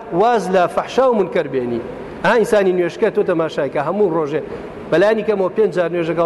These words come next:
ڕوو کاتە، خوا خوای لە یادە، خوای لەبیر ناچێتەوە. گەرێکی یادی خوا بکە، خوای لەبیر ناچێت، زانی تر حەڵاڵ و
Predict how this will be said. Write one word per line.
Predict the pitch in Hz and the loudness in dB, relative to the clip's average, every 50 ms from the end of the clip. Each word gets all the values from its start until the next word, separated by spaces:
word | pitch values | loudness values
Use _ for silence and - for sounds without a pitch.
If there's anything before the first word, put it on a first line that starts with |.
| 170 | 0
ڕوو | 170 175 160 - | 0 -2 -2 -2
کاتە، | 165 151 151 165 - | -4 -4 -4 -2 0
خوا | 202 196 | 0 0
خوای | 190 - 214 190 175 156 | 2 2 2 2 2 2
لە | 151 143 | 0 -2
یادە، | 123 - - - - | -2 -4 -6 -4 0
خوای | 226 233 226 | 0 2 2
لەبیر | 220 208 226 226 240 | 2 2 0 0 2
ناچێتەوە. | 240 196 - - 123 - 135 113 113 - - - - - - 147 | 0 0 0 -4 -6 -4 -4 -6 -6 -6 -8 -10 -10 -8 -2 2
گەرێکی | 175 202 214 208 214 | 2 4 4 4 4
یادی | 208 208 208 190 196 | 4 4 4 2 0
خوا | 196 208 202 196 | 0 2 2 0
بکە، | 190 220 196 - | 0 -2 -2 -2
خوای | 240 233 | -2 0
لەبیر | 226 220 214 233 226 | 0 0 -2 0 0
ناچێت، | 254 240 - - 180 | 0 0 0 -2 -2
زانی | 160 180 202 214 233 214 | 2 2 2 2 2 2
تر | 214 208 - | 0 -2 0
حەڵاڵ | - 190 185 185 | 2 2 2 2
و | 190 | 0